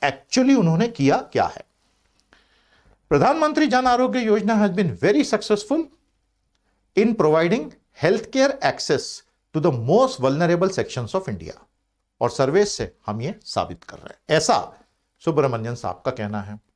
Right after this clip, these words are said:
पैरेलल में एक बहुत अच्छा इन्फोग्राफिक मैं हिंदू अखबार से लाया हूं, जिसमें ये बता रहे हैं कि क्यों भारत में पूरा का पूरा हेल्थ केयर सेक्टर प्राइवेट के हाथ में जाने की वजह से, लगभग पूरा का पूरा, गरीबों पर बहुत मार पड़ी है, ये सर्वे ने भी कहा है।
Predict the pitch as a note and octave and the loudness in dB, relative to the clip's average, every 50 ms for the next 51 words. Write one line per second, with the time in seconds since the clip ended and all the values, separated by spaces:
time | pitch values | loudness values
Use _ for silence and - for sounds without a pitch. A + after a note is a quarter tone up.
0 | _ _ _ _ _ _ _ _ _ _ _ - - E3+ G3+ A3+ A#3 A3+ A#3 A#3 | _ _ _ _ _ _ _ _ _ _ _ 0 2 4 4 4 4 2 2 2
1 | A#3 A3+ A3+ A3 - F#3+ A3 A3 G3+ - - - G3 F#3 E3+ E3+ - F#3 F3 D#3+ | 0 0 0 0 0 0 0 0 0 -2 0 0 0 2 0 0 0 0 0 0
2 | E3 - F#3+ F#3+ F#3 D#3+ C3 C#3 C#3 C#3+ C#3+ - - C3 A#2+ A2+ - A#2 G#2 F#2+ | 0 -2 -4 -4 -4 -4 -4 -2 0 0 0 0 0 -2 -2 -2 -4 -4 -4 -4
3 | G2 C3+ B3 E4 D4+ C4+ B3 - - A3+ A3+ G#3 D#3+ B2 - - D3 F3+ F#3 C#3 | -4 -4 -4 -6 -4 -4 -4 -4 -2 -2 0 0 0 0 0 2 2 2 2 0
4 | A2+ G#2 G#2 - - _ _ _ _ _ _ _ _ - F3 E3+ F3 - - - | -2 -6 -10 -14 -18 _ _ _ _ _ _ _ _ -8 -8 -8 -8 -6 -2 2
5 | G#3+ A#3 B3+ C4+ C#4+ D4 C#4 G#3+ - A#2 - B2 C3 D3+ F#3 F#3 F#3 - G#2+ A#2 | 4 4 4 4 4 2 2 0 -4 -4 0 2 2 4 2 0 -2 -4 -6 -6
6 | A2+ G#2 E2 - _ _ _ _ _ _ _ _ _ _ _ _ _ - E3+ G3 | -6 -6 -6 -10 _ _ _ _ _ _ _ _ _ _ _ _ _ -2 0 2
7 | A3 C4 C#4+ C#4+ C#4+ C#4+ C4+ B3 B3+ - G3+ G3+ G#3 A3 G3 C#3+ C#3+ D#3 E3+ E3 | 4 4 4 4 4 2 0 0 0 0 0 2 2 2 2 2 2 0 0 -2
8 | - - - F3+ G3 F3+ F#3 - - C#3 C3+ - - E3 E3 E3 E3 - A#2 A#2 | -4 -2 0 0 0 0 -2 -4 -6 -6 -4 -2 -2 0 0 0 0 0 0 2
9 | B2+ B2 F#3 G#3 G#3 - - G3 E3 B2 A2 A2+ A#2 - - D3 D3 B2+ A#2+ G#2+ | 2 2 2 0 0 0 -2 -2 0 0 0 0 0 0 -4 -4 -4 -2 -2 -2
10 | G#2+ A#2 - - C3+ A2 A2 A2+ A2 - C#3+ D#3+ A#3 B3+ G#3+ D4+ D4 D4+ - E3+ | -2 -2 -4 -2 -2 0 0 -2 -2 -4 -4 -4 -2 0 0 0 0 2 2 2
11 | F3 E3+ D#3+ - B2+ A#2 C3 - - _ _ _ _ _ _ _ _ _ _ _ | 2 0 -2 -4 -4 -6 -6 -8 -10 _ _ _ _ _ _ _ _ _ _ _
12 | _ _ _ _ _ _ _ _ - - F#3+ G3+ C4 C4+ D4 D4 D4 D#4+ D#4 G3 | _ _ _ _ _ _ _ _ 0 2 2 4 4 4 2 2 2 2 0 0
13 | A#2+ F2+ - A#2 G#2 F3 F3+ F3+ C3 A2+ A2 G#2+ G#2 - A#2 G#2+ G2+ G#2 A#2 C#3+ | -2 -4 -4 -2 0 0 0 -2 -2 -2 -2 -2 -2 -4 -6 -4 -2 0 2 2
14 | E3 - F3 D3+ F3 G3+ G3 G#3 G#3+ G3 - A2 F#2 D#2+ - | 2 2 2 2 2 2 2 2 0 -2 -2 -4 -4 -6 -8